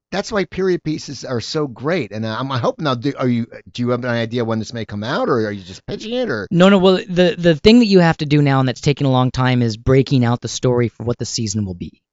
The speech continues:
Speaker 1: Okay.
Speaker 2: So working with, with the team on how this series will go, and, and, and,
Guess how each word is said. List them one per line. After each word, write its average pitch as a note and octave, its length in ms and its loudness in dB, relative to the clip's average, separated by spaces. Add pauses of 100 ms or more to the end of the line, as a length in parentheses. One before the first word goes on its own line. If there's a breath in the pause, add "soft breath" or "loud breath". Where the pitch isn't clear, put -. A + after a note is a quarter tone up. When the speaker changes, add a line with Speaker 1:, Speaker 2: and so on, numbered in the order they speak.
Speaker 1:
Okay. F#2+ 380 -12
Speaker 2:
So C#3+ 460 6
working E3+ 480 4
with, D3 120 6 (240)
with D3 360 2 (720)
the C3+ 100 -4
team E3+ 400 6
on C3+ 220 4
how C#3+ 300 4
this C#3 140 2
series C#3+ 460 2
will A#2+ 120 -2
go, B2 340 8
and, C3 160 2
and, F3+ 260 -2
and, D3+ 340 0